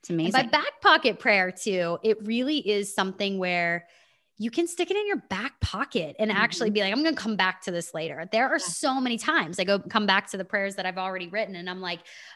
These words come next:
Speaker 2: "Okay, I remember when I wrote this and how bad I needed it. I'm so
Speaker 1: Yeah.
Speaker 2: grateful that I did 'cause I can use it now."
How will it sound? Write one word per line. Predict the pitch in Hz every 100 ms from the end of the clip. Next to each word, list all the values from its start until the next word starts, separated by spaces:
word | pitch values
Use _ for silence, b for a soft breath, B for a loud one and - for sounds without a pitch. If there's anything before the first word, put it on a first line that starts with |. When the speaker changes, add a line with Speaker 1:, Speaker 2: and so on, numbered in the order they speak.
| -
Speaker 2:
"Okay, | 262 330 254 294 220 131 B B B
I | 226 262
remember | 294 294 330 381 415 392
when | 339 311
I | 294
wrote | 277 277 277
this | 226 214 214
and | 208
how | 226
bad | 220 240 233 233
I | 214
needed | 208 214 202 190
it. | 180 151
I'm | 190
so | - 202
Speaker 1:
Yeah. |
Speaker 2:
grateful | 190 196 196 196 185
that | 170
I |
did | 170 170 156 -
'cause | 196
I | 165
can | 180
use | 175 160 139
it |
now." | 147